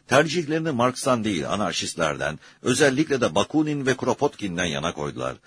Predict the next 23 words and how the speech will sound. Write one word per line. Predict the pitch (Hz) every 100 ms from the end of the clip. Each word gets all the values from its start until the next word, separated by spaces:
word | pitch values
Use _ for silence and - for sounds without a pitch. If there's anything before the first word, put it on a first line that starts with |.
| - - -
Ama | 160
Çarlığı | - 92 92 92 98
ortadan | 76 76 95
kaldırmak, | 80 73 71 76 92 78
ortak | 98 120 117
hedefi | 92 87 87
doğrultusunda | 78 82 82 85 85
işbirliği | 92 - 131 120 127
yapmaktan | 120 104 113 - 117
kaçınmadılar. | 110 90 127 98 71 65 60 58 - _ _ _ - - - -
Nitekim | 233 214 135 80
Bolşeviklere | 98 98 101 92 - 78 82 -
"El | 147 180
koyanlara | - 139 127 127 127 131
el | 156 185
koyun" | - 87 82
sloganını | - 95 87 78 85 92
ilham | 101 76 113 127
eden | 78 82 85
Pruto'nun | - 185 139 131 147
soyut | 123 117 147
makaleleri | 131 127 123 127 127 120 110
değil, | 131